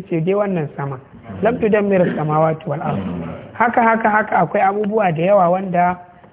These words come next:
wasu daga ciki malam zai kawo su nan. Shine malam ya ce, "Wasabi'u takhsisu bil ladhi tasal." Yana daga cikin tawili. At-takhsisu bil ladhi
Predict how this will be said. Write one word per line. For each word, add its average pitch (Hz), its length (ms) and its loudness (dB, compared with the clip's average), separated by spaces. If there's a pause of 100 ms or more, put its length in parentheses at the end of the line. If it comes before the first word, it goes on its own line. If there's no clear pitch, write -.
(140)
wasu 190 240 -2
daga 170 220 0
ciki - 260 -6
malam 160 400 -2
zai 151 100 -2
kawo 139 260 -4 (100)
su 147 60 -8
nan. 127 120 -8 (680)
Shine 294 280 0
malam 254 340 2
ya 240 100 2 (120)
ce, 247 80 2
"Wasabi'u 226 800 0 (120)
takhsisu 208 600 -4
bil 190 240 2
ladhi 165 280 2 (120)
tasal." 151 380 -6
Yana 254 240 0
daga 170 200 2
cikin 180 280 -8
tawili. 196 680 -2 (1000)
At-takhsisu 190 1000 -2
bil 196 400 2
ladhi 165 320 2